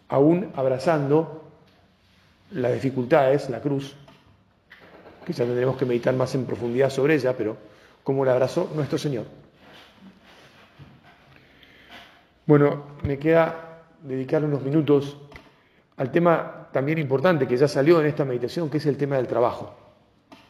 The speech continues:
Ustedes como hombres, abran sus corazones sobre su vida familiar con quien los ayude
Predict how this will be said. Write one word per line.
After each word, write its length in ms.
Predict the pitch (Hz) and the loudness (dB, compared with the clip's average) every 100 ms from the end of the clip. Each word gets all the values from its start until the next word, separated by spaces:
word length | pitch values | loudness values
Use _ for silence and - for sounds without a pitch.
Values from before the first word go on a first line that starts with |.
| - - - _ _ - | -20 -20 -20 _ _ -8
Ustedes 360 | 147 240 220 | 0 6 6
como 240 | - 156 180 | 6 4 4
hombres, 460 | 202 156 - - - _ _ | 6 4 2 -12 -20 _ _
abran 580 | 196 214 208 160 123 - - - _ | 2 4 4 2 -2 -10 -20 -20 _
sus 220 | - 147 - | -10 -6 -2
corazones 760 | 143 131 190 196 135 - - - _ _ _ _ _ _ _ _ _ _ - | 0 0 -2 0 0 -4 -16 -20 _ _ _ _ _ _ _ _ _ _ -4
sobre 260 | 143 135 | 2 2
su 100 | 147 | 4
vida 140 | 180 180 | 4 4
familiar 840 | 139 131 165 175 180 - - - _ _ _ | 2 2 4 4 2 -10 -16 -20 _ _ _
con 200 | 139 127 | -4 -2
quien 400 | 135 135 143 151 | -2 -4 -4 -4
los 180 | 117 123 | -2 0
ayude 520 | 139 196 139 101 | 4 6 6 4